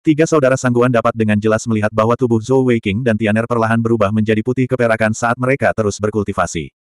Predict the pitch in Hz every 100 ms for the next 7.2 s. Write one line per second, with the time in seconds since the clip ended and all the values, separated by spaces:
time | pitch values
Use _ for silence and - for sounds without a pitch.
0 | _ _ _ _ 143 147 156 151 131 123
1 | 131 135 123 110 110 117 110 117 139 131
2 | 135 123 101 87 73 _ _ _ _ _
3 | _ 143 135 147 147 120 95 156 - _
4 | 131 151 165 147 135 123 117 113 127 107
5 | 95 95 113 107 101 120 131 135 117 90
6 | 76 _ _ 151 131 123 160 139 117 107
7 | 98 95